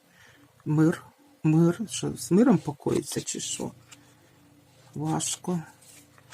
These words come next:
Сила. Дуже цікаво. Дуже цікаво. Ну, я розумію, що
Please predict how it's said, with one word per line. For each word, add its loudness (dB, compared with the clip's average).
Сила. 2
Дуже 8
цікаво. 2
Дуже 8
цікаво. 4
Ну, 8
я 12
розумію, 10
що 4